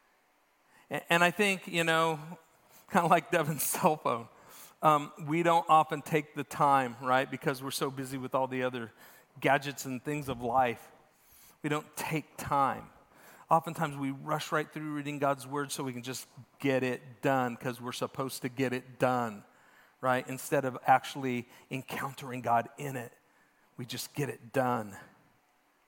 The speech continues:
And if we keep doing that over and over again, that becomes our pattern. I guarantee you this will happen.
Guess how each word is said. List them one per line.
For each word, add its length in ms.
And 100
if 80
we 100
keep 200
doing 200
that 160
over 220
and 80
over 120
again, 240
that 160
becomes 300
our 80
pattern. 420
I 80
guarantee 420
you 80
this 220
will 100
happen. 360